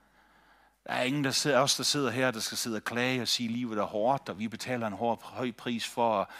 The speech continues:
at være kristne og gå ud med evangeliet." Skal vi ikke bare være enige om det? Der er nogen, der går foran, der har hørt kaldet. Og jeg tror måske også, der er mennesker her i dag,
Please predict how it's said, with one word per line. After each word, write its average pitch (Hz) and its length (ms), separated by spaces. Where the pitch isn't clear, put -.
at 98 60
være 107 100
kristne - 460
og 98 80
gå 104 80
ud 117 160
med 110 140
evangeliet." 98 400
Skal - 100
vi - 20
ikke 127 100
bare 135 160
være 113 100
enige 127 280
om 98 120
det? 107 160
Der - 40
er 110 40
nogen, 139 180
der 127 80
går 127 200
foran, 117 600
der 101 60
har 101 140
hørt 185 240
kaldet. 139 420
Og - 80
jeg - 80
tror 185 200
måske 175 280
også, 156 180
der - 20
er 151 40
mennesker 151 460
her 147 160
i 139 80
dag, 135 260